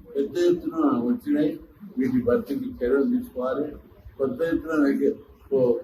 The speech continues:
ఆఫీసులు ఓపెన్ చేసారు కానీ పోస్టులు క్రియేట్ చేయలేదు. కాబట్టి పోస్టులు క్రియేట్ చేసి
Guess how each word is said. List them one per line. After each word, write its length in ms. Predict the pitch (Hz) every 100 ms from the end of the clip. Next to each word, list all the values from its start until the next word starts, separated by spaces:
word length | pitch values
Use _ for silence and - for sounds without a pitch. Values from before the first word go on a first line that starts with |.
| - - - - -
ఆఫీసులు 460 | 117 147 175 170 156
ఓపెన్ 280 | 151 156 147
చేసారు 360 | 143 139 139
కానీ 640 | 143 151 165 180 143 113 - - - - - - 151
పోస్టులు 300 | 175 - -
క్రియేట్ 360 | - 147 147
చేయలేదు. 420 | 123 123 - - - - - - - -
కాబట్టి 360 | 139 147 143 -
పోస్టులు 500 | 131 147 - 143 -
క్రియేట్ 440 | 131 143 139 127
చేసి 440 | 131 - 120 -